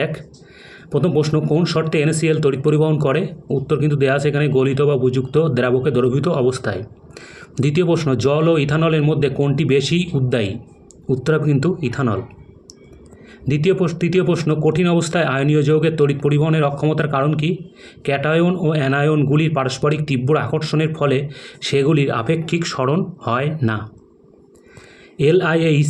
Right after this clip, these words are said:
এর উপস্থিতিতে ক্যাটায়ন ও অ্যানায়নগুলির উল্লেখ করো। ক্যাটায়ন হচ্ছে এলআই প্লাস, অ্যানায়ন হচ্ছে এইচ মাইনাস। দৈনন্দিন জীবনে ব্যবহৃত একটি সমযোজী এবং একটি তড়িৎযোজী যৌগের নাম লেখো।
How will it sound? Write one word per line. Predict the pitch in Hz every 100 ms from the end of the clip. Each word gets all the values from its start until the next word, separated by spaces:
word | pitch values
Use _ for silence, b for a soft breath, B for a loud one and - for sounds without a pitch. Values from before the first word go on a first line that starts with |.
| 170
এর | 151
উপস্থিতিতে | 147 160 - 165 160 147
ক্যাটায়ন | 135 156 165 170
ও | 160
অ্যানায়নগুলির | 135 147 156 151 156 143
উল্লেখ | 139 147 147 147
করো। | 147 170 - - -
ক্যাটায়ন | 135 139 139 147
হচ্ছে | 156 147 135
এলআই | 147 156
প্লাস, | 175 170 170 -
অ্যানায়ন | 131 131 127 131
হচ্ছে | 127 170 131
এইচ | 165 - 127
মাইনাস। | 120 110 98 - - - B B B B B B -
দৈনন্দিন | 139 147 170 175 147
জীবনে | 151 170 165
ব্যবহৃত | 139 147 165 165
একটি | 160 175
সমযোজী | 139 143 147 160 165 160
এবং | 139 151 147
একটি | 147 156 135 131 B -
তড়িৎযোজী | 139 147 135 160 156 127
যৌগের | 143 139 151 151 - 127
নাম | 131 131
লেখো। | 147 147